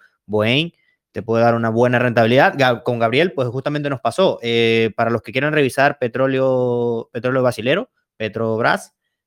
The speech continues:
P B R, pues, está muy, muy similar a, a como nos está diciendo Gabriel que está Boeing a día de hoy. Gabriel nos los había mencionado, eso fue más o menos, lo miro aquí en la gráfica, por ahí en el mes de marzo estaba, pues, eh,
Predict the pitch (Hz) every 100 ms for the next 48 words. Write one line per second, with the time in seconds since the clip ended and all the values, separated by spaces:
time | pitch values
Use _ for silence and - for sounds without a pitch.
0 | _ 120 120 104 120 127 151 190 220 -
1 | 117 113 113 - 127 147 156 - 156 165
2 | 214 190 180 160 143 135 135 175 - 131
3 | 120 113 113 123 120 113 110 131 135 139
4 | 131 117 120 127 117 123 120 113 113 139
5 | 135 113 113 117 143 196 _ _ _ 113
6 | 123 147 143 127 135 139 131 123 127 147
7 | 170 131 135 135 135 139 135 131 135 110
8 | 107 120 117 123 120 131 156 196 196 _
9 | _ _ 135 131 156 175 175 151 147 139
10 | 139 160 139 127 180 202 247 - _ _
11 | 113 - 139 139 135 123 120 120 113 -
12 | _ 98 110 110